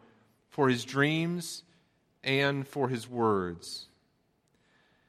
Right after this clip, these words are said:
Then he dreamed another dream and told it to his brothers and said, "Behold, I have dreamed another dream. Behold, the sun, the moon, and the eleven stars were bowing to me."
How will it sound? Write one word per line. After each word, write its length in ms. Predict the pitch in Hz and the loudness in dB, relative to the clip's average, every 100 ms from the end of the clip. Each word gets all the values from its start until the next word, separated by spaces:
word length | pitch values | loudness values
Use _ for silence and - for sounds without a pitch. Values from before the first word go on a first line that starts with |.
| _ _ _ _ _ _ _ | _ _ _ _ _ _ _
Then 140 | 170 | 6
he 80 | 165 | 6
dreamed 320 | 143 165 170 | 6 6 6
another 260 | 156 165 208 | 10 10 10
dream 380 | 123 131 131 127 | 6 4 4 4
and 80 | 120 | 2
told 220 | 147 135 | 0 0
it 60 | 127 | -2
to 80 | |
his 120 | 135 117 | -2 2
brothers 400 | 135 135 135 139 | 4 4 0 -4
and 80 | |
said, 220 | - 151 143 | 2 4 4
"Behold, 400 | 147 214 185 - | 6 8 8 6
I 200 | 147 185 | 4 4
have 100 | 175 | 6
dreamed 260 | 196 190 | 6 6
another 300 | 175 196 247 | 6 6 6
dream. 400 | 147 131 123 117 | 4 2 2 2
Behold, 540 | 123 147 208 180 139 139 | 0 6 8 8 6 0
the 60 | |
sun, 480 | 131 - 208 190 139 | -6 0 4 6 6
the 80 | 127 | 2
moon, 360 | 135 170 180 151 | 2 4 4 2
and 140 | 139 | 0
the 60 | 127 | 2
eleven 360 | 127 165 165 | 4 4 4
stars 500 | 139 151 160 160 135 | 0 4 6 6 4
were 80 | 131 | 2
bowing 440 | 127 143 170 147 | 4 6 6 2
to 120 | 127 110 | 0 -2
me." 320 | 98 92 | -2 -4